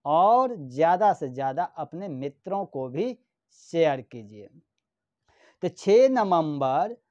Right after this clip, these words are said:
दो हज़ार तेईस दिन सोमवार आज का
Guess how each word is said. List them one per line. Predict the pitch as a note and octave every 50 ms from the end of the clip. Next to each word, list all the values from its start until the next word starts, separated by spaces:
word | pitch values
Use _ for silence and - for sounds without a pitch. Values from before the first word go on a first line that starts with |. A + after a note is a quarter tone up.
| _ _ _ _ _
दो | B2+ A#2 A2 C3 D3+ F3+ A3 B3+ B3 G#3
हज़ार | C3 C#3+ D#3+ D#3+ D#3 C#3+ D#3 C#3+ C#3 C3 B2+ B2 B2+
तेईस | A#2+ - _ _ - E3+ D#3+ D3+ C3+ C3+ D#3 G3+ A3 G#3 - - - _ _ _ _ _ _ _ _ -
दिन | A#2+ A#2 A2+ F3 G3 A3 A#3 A#3+ A3+ G#3 F3
सोमवार | D3+ - _ _ - F3+ F3 - G3 F#3 E3+ D#3 C#3 B2+ B2 A#2 A2+ B2 C#3+ F3+ G3+ - _ _ _ _ _ _
आज | - D#3+ F3+ G3 G#3 G#3+ F3 E3+ - _
का | - B2 B2 C3 D#3 -